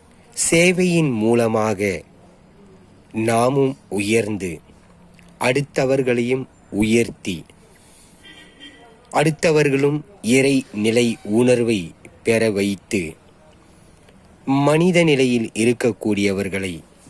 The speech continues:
புனிதர்களாக மாற்றி, உயர்ந்த ஆத்மாக்களாக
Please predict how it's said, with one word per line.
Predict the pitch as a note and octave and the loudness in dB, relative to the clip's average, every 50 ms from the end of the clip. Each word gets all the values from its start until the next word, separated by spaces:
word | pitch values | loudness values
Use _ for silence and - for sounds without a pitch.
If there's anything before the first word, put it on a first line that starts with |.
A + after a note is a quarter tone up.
| - _ - | -20 _ -2
புனிதர்களாக | C3 B2 B2 B2 A#2 A#2 A2+ G#2+ G2 G#2 G2+ F#2+ F#2+ F2 F#2 F2+ | 0 2 2 2 2 2 0 0 -2 -2 -2 -4 -4 -4 -6 -6
மாற்றி, | F2 F2 F#2 F#2+ F#2+ G#2 G2+ - - - - G2+ F2+ D#2+ D2+ - - - - _ _ _ - - - _ - - - - - - - - _ _ _ - _ | -8 -6 -6 -4 -4 -4 -6 -8 -10 -12 -10 -10 -10 -10 -14 -20 -20 -20 -20 _ _ _ -20 -20 -20 _ -20 -20 -20 -20 -20 -20 -20 -20 _ _ _ -10 _
உயர்ந்த | - D3+ D#3+ E3+ F3 F#3 F3+ G3 F#3 F3+ D3+ A#2 - - _ - | 0 2 4 4 4 4 2 2 2 2 2 0 -2 -6 _ 0
ஆத்மாக்களாக | A2+ A#2 B2 B2+ - - C3 B2 B2 B2 A#2 - A#2+ A2 A2 G#2+ G#2+ A2 G2 G2+ G2+ F2+ E2+ | 2 2 2 0 -2 -2 -2 0 0 -2 -2 -4 -4 -2 -2 -2 -4 -4 -6 -6 -8 -8 -10